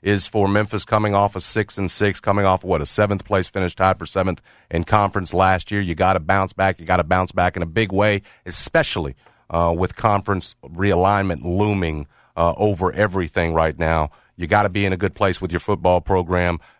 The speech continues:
Um, preferably, uh, ideally, you'd like to be in a place like you were in two thousand nineteen when you're picked fifth in your preseason media poll.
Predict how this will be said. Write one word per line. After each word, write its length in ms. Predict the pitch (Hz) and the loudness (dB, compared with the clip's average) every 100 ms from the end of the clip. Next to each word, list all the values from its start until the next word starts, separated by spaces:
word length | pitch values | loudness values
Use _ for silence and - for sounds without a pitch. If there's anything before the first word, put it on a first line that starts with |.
| 76 | -18
Um, 280 | 80 90 - | -16 -14 -10
preferably, 680 | - 123 123 90 87 95 101 - | 0 0 0 -2 -2 -2 -4 -4
uh, 140 | 85 - | -4 2
ideally, 600 | 98 90 107 127 101 87 | 2 2 2 2 2 0
you'd 200 | 80 90 | -2 0
like 160 | 92 90 | 2 0
to 60 | |
be 80 | 90 | -2
in 60 | 90 | -2
a 40 | |
place 240 | 82 95 - | 0 0 2
like 180 | 92 95 | 0 0
you 80 | |
were 180 | 90 90 | 2 2
in 240 | 92 90 87 | 0 -2 -2
two 180 | 107 98 | -4 0
thousand 360 | 90 87 87 | 2 2 2
nineteen 580 | 87 90 80 156 127 110 - - - | 0 0 -2 -2 0 0 -4 -14 -4
when 120 | 101 | 0
you're 100 | 95 | 0
picked 320 | - 139 - | 0 -2 -2
fifth 500 | - 165 139 - - _ _ - | -4 0 0 -2 -20 _ _ -6
in 140 | 101 | -4
your 80 | 95 | -2
preseason 560 | - 117 127 120 107 110 | -4 -2 0 0 0 0
media 300 | 139 123 98 | 0 0 -2
poll. 420 | - 101 98 | 0 0 0